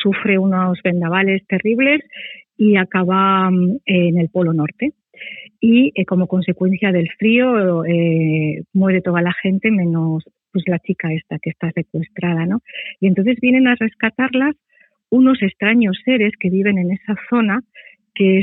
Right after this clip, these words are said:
son, em, animales, pero también son animales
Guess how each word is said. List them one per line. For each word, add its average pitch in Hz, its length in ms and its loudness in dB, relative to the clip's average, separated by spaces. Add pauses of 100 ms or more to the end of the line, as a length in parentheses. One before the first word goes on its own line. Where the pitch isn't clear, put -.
(140)
son, 226 460 2
em, 180 880 2
animales, 226 600 2 (120)
pero 185 180 0
también 196 500 2 (260)
son 208 260 2
animales 190 420 2